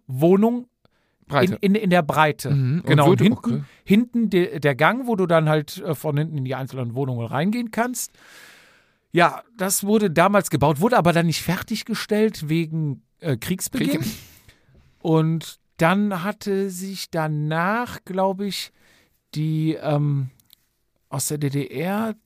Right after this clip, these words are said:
Speaker 1: die N V A war das, ne? Die Nationale Volksarmee.
Speaker 2: Ja.
Speaker 1: Hatte sich das dann als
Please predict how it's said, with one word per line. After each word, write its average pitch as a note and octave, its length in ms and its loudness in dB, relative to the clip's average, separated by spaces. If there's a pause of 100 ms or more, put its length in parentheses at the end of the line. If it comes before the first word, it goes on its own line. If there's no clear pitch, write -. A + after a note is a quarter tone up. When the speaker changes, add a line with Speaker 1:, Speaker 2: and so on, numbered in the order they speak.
(260)
Speaker 1:
die F3 80 -2
N D#3+ 160 0
V C3 240 -2
A D#3 220 -6
war G#2+ 120 -4
das, G#2 260 -6
ne? E3 180 0
Die B2 440 -2 (560)
Nationale A#2+ 600 -2
Volksarmee. F3+ 760 -2
Speaker 2:
Ja. C3 340 0 (440)
Speaker 1:
Hatte F3+ 320 -8
sich F3 240 -6
das F#3+ 260 2
dann F#3+ 420 2 (100)
als - 720 -2